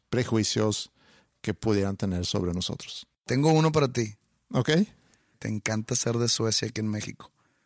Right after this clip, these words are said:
Speaker 2: y te encanta decir que eres de Suecia. Nada más para sentar un precedente para la plática. O sea, si están hablando de harina.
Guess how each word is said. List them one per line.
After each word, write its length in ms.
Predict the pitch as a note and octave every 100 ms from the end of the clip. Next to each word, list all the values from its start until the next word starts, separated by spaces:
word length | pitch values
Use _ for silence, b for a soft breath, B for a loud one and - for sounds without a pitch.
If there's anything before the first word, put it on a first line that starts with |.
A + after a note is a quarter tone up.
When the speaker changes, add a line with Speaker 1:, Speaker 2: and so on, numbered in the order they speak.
| _ -
Speaker 2:
y 100 | A#2
te 120 | A2
encanta 420 | G#2 A2 G#2 B2
decir 480 | B2 - - A#2 G#2+
que 140 | -
eres 140 | A2 A2
de 80 | G#2
Suecia. 460 | - G#2 - - _ B B B B
Nada 200 | - D3 E3+
más 420 | F#3+ G3+ - - B B B
para 320 | - A#2 A#2 - _ _ _
sentar 460 | - C3+ B2+ C3 C#3
un 140 | D3+
precedente 880 | - D#3+ - C3 B2+ D3 D3+ B3 C4+ _ _ _ _ _ _ _
para 180 | A#2 A2
la 120 | A2
plática. 580 | - A2 - - - _ _ _ _ _ _ _ -
O 80 | B2
sea, 160 | C#3
si 100 | A#2+
están 240 | B2+ - C3+
hablando 340 | D#3 D#3 E3
de 100 | D#3
harina. 460 | C3 B2 C#3 E3+